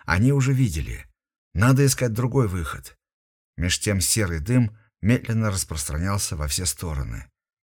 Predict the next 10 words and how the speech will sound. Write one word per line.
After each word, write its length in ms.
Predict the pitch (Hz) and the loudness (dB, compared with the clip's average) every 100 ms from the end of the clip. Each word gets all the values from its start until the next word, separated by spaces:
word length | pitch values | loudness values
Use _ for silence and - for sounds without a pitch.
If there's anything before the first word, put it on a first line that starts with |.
| _ _ - | _ _ -10
Скоро 420 | - - 139 127 | -6 0 2 4
он 120 | 117 | 4
дотянется 540 | 107 107 120 113 - | 2 2 2 2 0
до 120 | 98 101 | -4 -4
толпы 340 | 98 95 127 | -4 -2 -2
возле 280 | 104 101 107 | 0 0 0
дверей, 560 | 101 113 95 71 67 _ _ _ _ | 0 0 0 -2 -6 _ _ _ _
и 80 | - | -12
тогда 380 | 87 85 85 131 | -8 -4 2 4
начнется 680 | 131 - 127 113 - 110 98 | 6 4 0 0 0 -2 -4